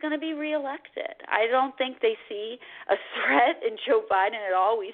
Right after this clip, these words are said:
certainly don't. And I think they know, people see, looking at the markets and looking at the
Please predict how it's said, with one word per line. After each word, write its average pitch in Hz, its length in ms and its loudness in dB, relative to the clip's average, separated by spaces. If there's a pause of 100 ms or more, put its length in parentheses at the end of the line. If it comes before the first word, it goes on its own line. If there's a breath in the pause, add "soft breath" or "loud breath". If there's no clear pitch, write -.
certainly 214 480 -6
don't. 214 340 -4 (520 loud breath)
And 269 160 4
I 302 200 6
think 294 200 -4
they 277 180 -2
know, 226 720 2 (480)
people 262 340 -2 (140)
see, 240 240 -8
looking 214 300 -2
at 240 100 -8
the 233 80 0
markets 208 480 0
and 190 120 -14
looking 202 260 -10
at 214 120 -6
the 208 120 -8